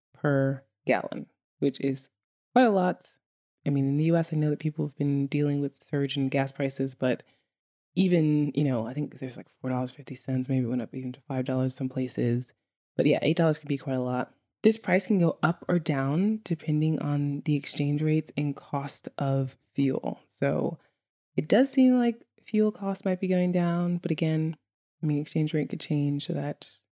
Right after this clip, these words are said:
it's just a ballpark figure really is what I'm getting at, just for you to know kind of for your budget if you are making one. And diesel was pretty similar. It was a little bit more expensive,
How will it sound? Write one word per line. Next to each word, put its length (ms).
it's 120
just 200
a 40
ballpark 500
figure 260
really 300
is 100
what 80
I'm 80
getting 240
at, 240
just 160
for 80
you 60
to 200
know 600
kind 180
of 220
for 100
your 180
budget 520
if 160
you 100
are 140
making 300
one. 200
And 500
diesel 460
was 220
pretty 180
similar. 300
It 40
was 120
a 40
little 180
bit 100
more 120
expensive, 640